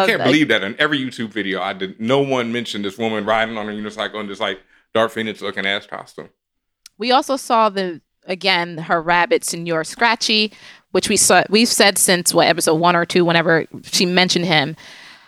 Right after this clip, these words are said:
Speaker 2: That is a, or could be a reference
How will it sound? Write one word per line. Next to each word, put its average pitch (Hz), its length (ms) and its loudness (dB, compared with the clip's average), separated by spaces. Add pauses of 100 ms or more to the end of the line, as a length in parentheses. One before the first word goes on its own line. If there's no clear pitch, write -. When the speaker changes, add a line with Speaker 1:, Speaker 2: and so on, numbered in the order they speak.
(400)
Speaker 2:
That 208 300 2
is 196 200 2
a, 160 280 2
or 180 80 2
could - 240 2
be 214 100 4
a 190 60 6
reference 180 560 2